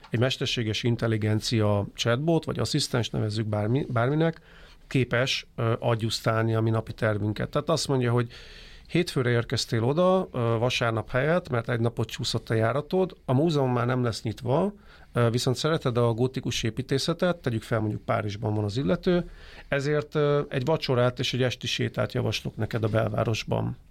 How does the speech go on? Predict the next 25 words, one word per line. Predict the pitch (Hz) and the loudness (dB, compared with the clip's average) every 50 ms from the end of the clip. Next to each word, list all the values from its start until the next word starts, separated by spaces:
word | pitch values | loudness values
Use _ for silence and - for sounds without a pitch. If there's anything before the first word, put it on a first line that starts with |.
| - - | -10 -6
És | - - | -4 -2
akkor, | - - 156 131 | -2 -2 0 0
ha | 131 143 | 2 2
ez | 135 123 | 2 2
így | 117 113 | 0 0
megfelelő, | 110 123 156 160 - - 190 180 175 160 151 | 0 0 0 -2 -2 0 2 2 4 4 4
akkor | 143 135 - 135 123 | 2 2 0 0 0
ennek | 113 110 110 - | 0 0 -2 -4
megfelelően | - 120 117 - - - 113 113 113 117 113 113 117 - - - - - - - | -4 -6 -6 -6 -8 -6 -2 0 2 2 2 2 0 -4 -12 -20 -20 -20 -10 -4
tervezem | - 110 104 107 107 110 110 | -2 0 2 2 2 4 4
a | 110 | 4
napodat. | 107 101 - 110 104 107 107 - - | 2 2 0 0 0 0 0 -2 -4
Vagy | - 120 123 123 123 120 - | -4 0 2 2 2 0 -2
hogyha, | - 120 - - - 117 117 117 117 - - - - - - - - | -4 -6 -4 -2 0 2 2 2 0 -2 -6 -16 -20 -20 -20 -12 -4
ö, | - 123 113 113 113 | -2 0 2 2 2
például, | - 143 143 131 113 117 113 113 113 113 113 110 107 - - - - - - | 2 2 0 2 2 2 2 2 2 2 2 0 0 -4 -8 -14 -12 -4 -2
mm, | 117 110 107 107 - | 0 2 2 0 0
elhalasztják | - 127 117 110 110 110 107 - - - 131 - | 0 -2 0 0 -2 -2 -4 -4 -6 -10 -10 -6
a | - | -2
járatomat, | 139 147 170 175 160 139 - - 123 120 113 113 - - - | 0 2 2 2 2 0 0 0 0 2 2 0 0 -2 -4
és, | 107 - - - | -2 -2 -2 0
ö, | - 113 113 - | 0 0 0 0
úgy | - 139 120 117 | 0 0 0 0
tűnik, | - 120 110 107 - | 2 2 2 2 0
hogy | - 117 113 113 - | 0 0 0 0 0